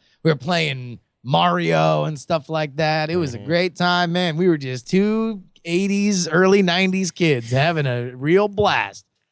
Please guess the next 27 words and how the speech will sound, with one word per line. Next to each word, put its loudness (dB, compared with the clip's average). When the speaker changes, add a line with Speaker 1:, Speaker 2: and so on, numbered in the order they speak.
Speaker 1:
uh, -2
going -2
to -6
Round -2
Table 2
Pizza. -6
And 2
then 2
Speaker 2:
Oh, -16
yum. -16
Speaker 1:
I -4
knew 4
the -4
scene -6
was -8
coming. -4
I -2
had -8
seen -4
it -4
in -6
theaters -2
and -2
was -4
terrified -2
by -4
it. -10